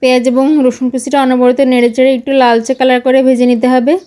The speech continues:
এতে করে শাকের মধ্যে পেঁয়াজ এবং রসুনের খুব সুন্দর একটা ফ্লেভার পাওয়া যায়। অনেকে শাক রান্নায় জিরা ব্যবহার করে, আপনারা চাইলে জিরা দিতে পারেন, তবে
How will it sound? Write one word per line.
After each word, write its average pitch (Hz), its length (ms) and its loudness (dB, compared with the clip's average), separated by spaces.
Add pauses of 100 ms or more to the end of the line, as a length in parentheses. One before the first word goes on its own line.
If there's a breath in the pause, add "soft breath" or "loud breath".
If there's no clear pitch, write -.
(560 soft breath)
এতে 247 240 -2
করে 262 220 0
শাকের 247 380 -2
মধ্যে 240 340 0
পেঁয়াজ 240 320 -2
এবং 254 200 -2
রসুনের 247 360 -2
খুব 311 200 -8
সুন্দর 240 300 -2
একটা 240 220 -2 (720 soft breath)
ফ্লেভার 254 340 0
পাওয়া 196 280 -4
যায়। 190 160 -6 (2500 soft breath)
অনেকে 247 300 0 (120)
শাক 254 200 0
রান্নায় 247 320 0
জিরা 254 220 0
ব্যবহার 247 300 -2
করে, 269 180 -2
আপনারা 254 340 -2
চাইলে 262 340 0
জিরা 254 200 2
দিতে 233 240 -2
পারেন, 262 280 -2
তবে 269 220 -2